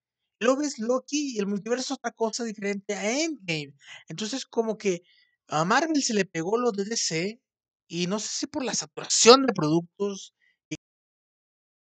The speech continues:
fue otra cosa, a lo mejor le dijeron, Miren, Cada quien haga lo que quiera y el tema es el multiverso. Y Taika Waititi ni siquiera entendió eso, ¿no? Entonces,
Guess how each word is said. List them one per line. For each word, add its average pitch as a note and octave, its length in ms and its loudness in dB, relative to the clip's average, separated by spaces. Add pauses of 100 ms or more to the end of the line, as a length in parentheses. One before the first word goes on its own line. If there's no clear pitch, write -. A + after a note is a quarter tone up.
(160)
fue E3 140 -8
otra D#3+ 300 -10
cosa, G3+ 500 -4
a F3 60 -8
lo D3+ 60 -8
mejor D#3+ 180 -10
le E3+ 60 -8
dijeron, D#3+ 280 -10
Miren, E3 260 -12 (540)
Cada B3+ 160 8
quien B3+ 180 6
haga B3 160 10
lo A3 120 8
que E3+ 140 -10
quiera C#4 380 0 (160)
y F3+ 160 -2
el F3+ 120 0
tema G#3+ 260 0
es G#3+ 100 0
el G#3+ 100 -2
multiverso. D#3+ 720 -2 (1120)
Y F#3 180 2
Taika G3+ 260 2
Waititi F#3 480 -2
ni F#3 160 -6
siquiera E3+ 260 -4
entendió D#3 460 0
eso, C#3+ 280 -4
¿no? G3+ 180 -14 (480)
Entonces, G#3+ 680 6